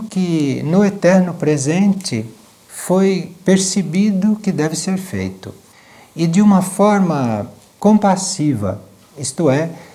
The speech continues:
estando bem dentro do outro e percebendo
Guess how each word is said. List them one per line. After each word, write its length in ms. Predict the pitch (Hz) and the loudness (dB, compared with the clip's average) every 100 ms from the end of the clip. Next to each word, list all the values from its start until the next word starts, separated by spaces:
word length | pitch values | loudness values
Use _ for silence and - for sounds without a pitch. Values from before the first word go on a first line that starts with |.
| - | -14
estando 400 | - - 175 165 | -10 -4 -2 0
bem 320 | 135 143 208 | 0 2 4
dentro 340 | 190 156 151 156 | 4 2 -2 -4
do 140 | 151 | -2
outro 580 | 175 208 208 - 190 185 - | 2 2 2 -4 -4 -4 -8
e 80 | 170 | -6
percebendo 1000 | 170 190 185 185 156 175 202 202 190 185 | -2 0 0 -2 -2 2 4 4 2 -2